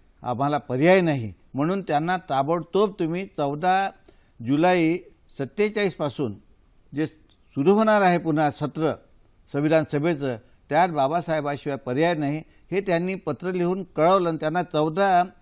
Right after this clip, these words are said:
जुलै सत्तेचाळीस अगोदर निवडून पाठवा असं बीजी खेरला पत्र लिहिलं, तीस जून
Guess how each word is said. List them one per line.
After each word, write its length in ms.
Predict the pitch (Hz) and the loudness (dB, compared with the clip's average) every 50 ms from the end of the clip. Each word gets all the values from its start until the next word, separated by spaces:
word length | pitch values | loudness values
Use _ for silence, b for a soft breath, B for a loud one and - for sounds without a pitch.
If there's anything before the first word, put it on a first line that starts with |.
| b b b b b b b _ _ - 120 | b b b b b b b _ _ -6 -2
जुलै 480 | 127 151 156 170 180 175 160 139 135 135 - _ _ _ _ _ _ - - | 0 2 4 6 6 6 4 2 0 -2 -8 _ _ _ _ _ _ -8 -8
सत्तेचाळीस 640 | 143 127 - 202 208 185 - 196 170 165 160 151 | -6 -2 0 0 0 0 2 0 0 0 0 0
अगोदर 360 | 147 139 139 139 151 147 165 156 | -2 -2 0 0 0 0 0 0
निवडून 400 | 143 143 143 156 170 196 202 185 | 0 0 2 4 4 4 4 4
पाठवा 420 | 185 165 151 - 143 147 123 98 - - _ _ _ _ | 4 2 2 4 2 0 0 0 -4 -10 _ _ _ _
असं 260 | - 135 - 165 143 135 | -12 -10 -8 -6 -4 -2
बीजी 240 | 139 143 151 160 156 | -2 0 -2 -2 -2
खेरला 240 | - 151 135 147 147 | -4 -6 -4 -4 -6
पत्र 320 | 135 - 131 127 - 156 | -4 -4 -6 -6 -4 -2
लिहिलं, 260 | 151 143 135 143 165 180 - _ _ _ _ _ _ 151 | -2 -2 -2 -2 -2 -4 -6 _ _ _ _ _ _ -2
तीस 460 | 170 190 208 214 208 165 127 110 123 | 0 2 2 0 0 -2 -6 -2 0
जून 300 | 151 165 185 202 214 | 2 4 4 2 0